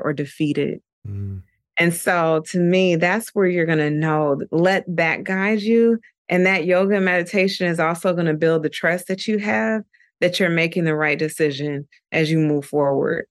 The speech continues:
Speaker 2: Mm. Thank you for that. And you probably perked some people's ears on even different types of yoga.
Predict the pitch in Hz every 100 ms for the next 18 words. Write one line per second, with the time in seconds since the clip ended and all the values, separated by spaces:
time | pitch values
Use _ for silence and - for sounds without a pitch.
0 | _ 113 113 107 95 _ - - - -
1 | - 135 135 123 110 104 104 - 135 131
2 | 135 156 156 139 123 110 - 131 - -
3 | 131 131 - 104 120 135 117 - 110 110
4 | 113 117 113 107 101 127 123 104 127 117
5 | - 90 95 90 90 90 87